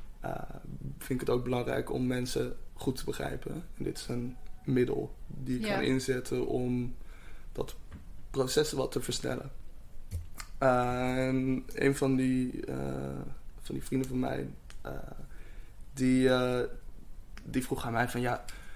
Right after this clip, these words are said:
Speaker 1: eh, dit is heel leuk dat we hier nu mee bezig zijn, maar, eh, ja, moeten we niet iets gaan doen?" En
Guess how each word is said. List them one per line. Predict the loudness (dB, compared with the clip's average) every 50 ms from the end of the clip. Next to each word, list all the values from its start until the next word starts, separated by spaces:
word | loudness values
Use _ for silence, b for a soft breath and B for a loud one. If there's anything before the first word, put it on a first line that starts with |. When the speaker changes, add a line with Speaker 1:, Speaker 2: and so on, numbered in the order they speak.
| B B B
Speaker 1:
eh, | 0 2 4 4 4 2 -2 -4 -6 -8 -8 -8 -8 -8 -8 -8 -8 -8 -6
dit | -4 -2 -2
is | 2 6
heel | 8 8 10
leuk | 10 10 8 8 6 4
dat | 2 0 0
we | 0 2
hier | 4 6 6
nu | 6 6
mee | 6 6 6
bezig | 6 6 6 6 4 2 0
zijn, | 2 2 2 4 4 4 4
maar, | 4 6 4 4 2 -2 -4 -6 -6 -4 -2
eh, | 0 0 2 2 2 2 0 0 0 -2 -4 -6 -8 -8 -10 -10 -8 -8 -2
ja, | 2 2 2 2 0 -2 -8 -8 -8 -8 -6 -2
moeten | 2 4 4 4 4 4 4
we | 6
niet | 6 6 6 4
iets | 2 2 4
gaan | 4 2 4 4
doen?" | 4 4 4 2 0 -2 -6 -6 -8 -8 -10 -10 -10 -10 -10 B B B B B B B B B B B B B B B -10 -10 -8 -8 -8 -8 -10 -10 -10 -10 -10 -10 -8 -10 -8 -8 -8 -4 2
En | 4 6 6 8 6 6 4 2 0 -2